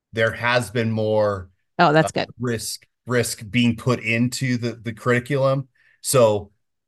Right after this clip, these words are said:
Speaker 1: I don't want any, any C F A charter holder out, holders out there getting and yelling at me, because they have been done, doing a better job at both the data analytics and in the statistics for risk.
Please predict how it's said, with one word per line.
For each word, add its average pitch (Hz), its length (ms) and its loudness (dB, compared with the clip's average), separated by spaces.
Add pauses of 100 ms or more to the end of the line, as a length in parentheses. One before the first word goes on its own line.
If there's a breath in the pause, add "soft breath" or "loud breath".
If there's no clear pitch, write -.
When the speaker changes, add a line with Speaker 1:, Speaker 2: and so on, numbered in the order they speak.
(300)
Speaker 1:
I 107 80 -2
don't 117 120 4
want 117 160 4
any, 113 480 -4
any 117 240 -2
C 123 240 -4
F 104 100 -4
A 107 80 -2
charter 107 360 2
holder 101 280 -2
out, 98 280 0 (300)
holders 113 320 2
out 110 180 2
there 110 100 0
getting 107 400 -6
and 104 200 -6
yelling 104 300 0
at 95 100 -4
me, 98 160 -8
because 101 500 -2 (340 soft breath)
they 139 100 4
have 139 240 2
been 135 140 2
done, 120 300 2
doing 117 240 -6
a 104 40 -6
better 101 220 -2
job 101 580 -2
at 101 300 -4
both 113 220 0
the 104 60 -8
data 104 280 -6
analytics 98 720 -8
and 101 280 -6
in 95 160 -8
the 90 80 -12
statistics 98 640 -10
for 92 120 -10
risk. 92 360 -8